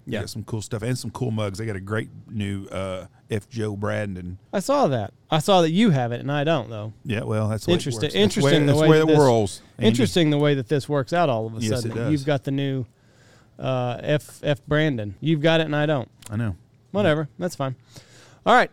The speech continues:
Speaker 2: Also, go check out the boys at Dive Bomb Industries. They are your one-stop shop for your decoy needs.
Speaker 1: They
Speaker 2: They've
Speaker 1: have them
Speaker 2: got
Speaker 1: widgeons now.
Speaker 2: They got widgeon floaters out now. So, um,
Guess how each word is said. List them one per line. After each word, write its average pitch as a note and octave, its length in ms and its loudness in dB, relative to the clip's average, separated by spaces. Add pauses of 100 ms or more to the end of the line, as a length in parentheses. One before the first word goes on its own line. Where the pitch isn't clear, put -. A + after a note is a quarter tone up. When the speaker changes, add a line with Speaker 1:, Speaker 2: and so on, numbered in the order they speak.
(160)
Speaker 2:
Also, G#3+ 340 6
go F#3 120 4
check G3 280 2
out F#3+ 300 4
the D#3 60 2
boys G3 440 6
at C#3+ 300 -2
Dive F#3 400 4
Bomb F3 300 6
Industries. E3+ 960 2
They D3 380 2
are C3+ 580 0
your A#2+ 240 -4
one-stop C3+ 560 -4
shop C3 340 -4
for - 80 -8
your A#2+ 140 -6
decoy B2 440 -6
needs. B2+ 440 -4
Speaker 1:
They C3+ 140 0
Speaker 2:
They've B2+ 100 4
Speaker 1:
have B2 80 4
them C3+ 100 4
Speaker 2:
got C#3 80 4
Speaker 1:
widgeons E3 400 2
now. G2+ 340 -2
Speaker 2:
They C#3+ 140 0
got D3 240 0
widgeon F#3 380 4
floaters C3+ 380 0
out B2 180 -4
now. A2+ 260 -8
So, A#2+ 480 -6
um, A2+ 400 -6